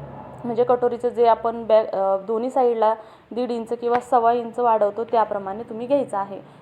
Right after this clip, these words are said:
आता मी इथे दीड इंच मार्जिन वाढवते दोन्ही कटोरीचं. तर तुम्ही दीड, दीड इंच वाढवलं असेल तर दीड इंचाचा टक्स घ्या किंवा सव्वा वाढवलं असेल तर सव्वा इंचाचा टक्स घ्या. आता वरच्या बाजूने टक्सची उंची मी इथे पावणे तीन घेतलेली आहे,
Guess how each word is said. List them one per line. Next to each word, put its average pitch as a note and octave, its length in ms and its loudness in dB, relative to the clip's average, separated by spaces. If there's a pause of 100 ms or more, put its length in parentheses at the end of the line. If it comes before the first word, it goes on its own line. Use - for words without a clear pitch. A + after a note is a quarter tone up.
(100)
आता G3+ 180 -2
मी C4+ 300 0
इथे B3+ 200 -4
दीड C#4 280 -2
इंच B3+ 300 -2
मार्जिन A3+ 420 -2
वाढवते G#3 460 0
दोन्ही G#3+ 360 -6 (140)
कटोरीचं. G#3 640 -6 (840)
तर B3 160 8 (120)
तुम्ही B3 240 -2
दीड, A#3+ 220 -6
दीड A#3+ 140 -6
इंच A#3+ 220 -4
वाढवलं A3 320 4
असेल A3+ 240 -4
तर A3 80 -6
दीड G#3+ 220 -8
इंचाचा A3+ 440 -2
टक्स B3 340 -2
घ्या G#3+ 280 0
किंवा A#3 260 -4
सव्वा A#3+ 300 6
वाढवलं A3 380 2
असेल G#3+ 260 -6 (400)
तर C4+ 80 2
सव्वा C4+ 260 6
इंचाचा G3 460 -2
टक्स G3 280 -2
घ्या. G3+ 120 -6
आता G3+ 220 0
वरच्या B3 340 2
बाजूने B3 360 0
टक्सची B3 380 -6
उंची A3+ 260 -10
मी A3+ 80 -10
इथे A3+ 140 -6
पावणे A3+ 360 0
तीन A#3 180 -10
घेतलेली A3+ 360 -4
आहे, G#3+ 220 -2